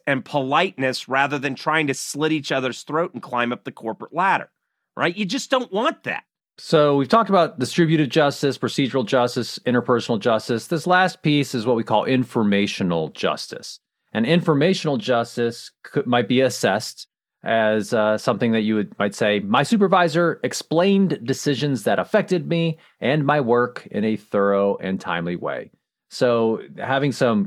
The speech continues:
Speaker 2: context for how decisions are being made, getting the information you need. You know, sometimes a violation of informational justice could look like, you know, withholding information, um, from different people on a team.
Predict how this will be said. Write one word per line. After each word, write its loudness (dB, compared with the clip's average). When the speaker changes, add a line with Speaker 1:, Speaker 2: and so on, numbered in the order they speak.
Speaker 2:
context 0
for -4
how 0
decisions -2
are -2
being -4
made, 2
getting 2
the 2
information 0
you 0
need. -2
You -4
know, 0
sometimes 0
a 2
violation 0
of 0
informational -2
justice -2
could -2
look -2
like, 0
you -4
know, -2
withholding 0
information, 0
um, -2
from -4
different -4
people -2
on 2
a -2
team. -4